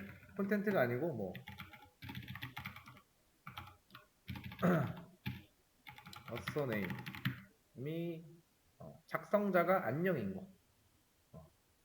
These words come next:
이런 것도 할 수가 있겠죠. 이런 거 만약에 하게 되면, 해놓으면. 금방 하겠죠, 이런 거는. 어. 그래서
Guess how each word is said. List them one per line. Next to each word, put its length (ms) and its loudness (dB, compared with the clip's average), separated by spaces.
이런 200 4
것도 360 4
할 120 4
수가 180 2
있겠죠. 320 -2
이런 180 2
거 60 -2
만약에 260 0
하게 220 2
되면, 320 -6
해놓으면. 360 -2
금방 280 2
하겠죠, 260 2
이런 160 -2
거는. 220 -4
어. 220 -14
그래서 680 4